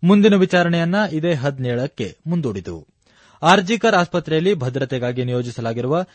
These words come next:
ಕೇಂದ್ರೀಯ ಕೈಗಾರಿಕಾ ಭದ್ರತಾ ಪಡೆಯ ಎಲ್ಲಾ ಮೂರು ತುಕಡಿಗಳಿಗೆ ವಸತಿ ಕಲ್ಪಿಸಿರುವುದನ್ನು ಖಚಿತಪಡಿಸಿಕೊಳ್ಳುವಂತೆ ಪಶ್ಚಿಮ ಬಂಗಾಳ ಸರ್ಕಾರದ ಗೃಹ ಇಲಾಖೆಯ ಹಿರಿಯ ಅಧಿಕಾರಿ ಹಾಗೂ ಕೇಂದ್ರೀಯ ಕೈಗಾರಿಕಾ ಭದ್ರತಾ ಪಡೆಯ ಹಿರಿಯ ಅಧಿಕಾರಿಗಳಿಗೆ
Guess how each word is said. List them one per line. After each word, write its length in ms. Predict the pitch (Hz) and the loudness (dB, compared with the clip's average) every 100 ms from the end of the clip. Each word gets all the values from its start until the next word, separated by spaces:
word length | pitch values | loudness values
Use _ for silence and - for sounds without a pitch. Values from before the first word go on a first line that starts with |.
| _ _ - | _ _ 2
ಕೇಂದ್ರೀಯ 420 | 196 214 208 226 | 4 4 2 0
ಕೈಗಾರಿಕಾ 580 | 175 160 160 175 170 185 | 0 0 0 0 -2 -2
ಭದ್ರತಾ 400 | 131 127 120 131 | -2 -4 -4 -4
ಪಡೆಯ 240 | 120 139 | -2 -2
ಎಲ್ಲಾ 380 | 165 117 143 196 | -2 -2 -2 0
ಮೂರು 280 | 190 143 147 | 0 -2 -4
ತುಕಡಿಗಳಿಗೆ 640 | 127 113 113 147 156 92 - _ _ - | -6 -8 -4 -2 -2 -6 -10 _ _ 0
ವಸತಿ 400 | 131 175 214 233 | 4 4 2 -2
ಕಲ್ಪಿಸಿರುವುದನ್ನು 840 | 196 175 165 156 147 139 135 165 170 | 0 -2 -2 -2 -2 -2 -2 -4 -6
ಖಚಿತಪಡಿಸಿಕೊಳ್ಳುವಂತೆ 1080 | 131 135 120 120 117 110 135 165 98 87 _ _ _ - | -6 -6 -8 -10 -8 -6 -4 -4 -8 -12 _ _ _ 0
ಪಶ್ಚಿಮ 340 | 190 - 214 | 2 2 0
ಬಂಗಾಳ 320 | 202 190 175 | 0 2 0
ಸರ್ಕಾರದ 580 | 165 151 139 143 143 180 | 0 -4 -2 -2 0 -2
ಗೃಹ 320 | 165 139 139 | -4 -4 -2
ಇಲಾಖೆಯ 500 | 165 151 127 131 160 | -2 -2 -2 -4 -4
ಹಿರಿಯ 320 | 147 127 151 165 | -4 -2 0 0
ಅಧಿಕಾರಿ 380 | 120 123 117 110 | -2 -6 -6 -4
ಹಾಗೂ 380 | 139 156 95 - _ _ _ | -4 -6 -10 -16 _ _ _
ಕೇಂದ್ರೀಯ 460 | 190 202 202 220 214 | 2 4 4 2 2
ಕೈಗಾರಿಕಾ 580 | 156 147 151 147 151 | -2 0 0 -2 -2
ಭದ್ರತಾ 440 | 143 120 131 127 127 | -4 -4 -6 -4 -4
ಪಡೆಯ 280 | 123 131 165 190 _ _ - | -2 -2 -2 -2 _ _ -2
ಹಿರಿಯ 240 | 180 220 | 0 4
ಅಧಿಕಾರಿಗಳಿಗೆ 760 | 185 127 117 117 147 120 95 | 2 2 -2 -4 -4 -6 -8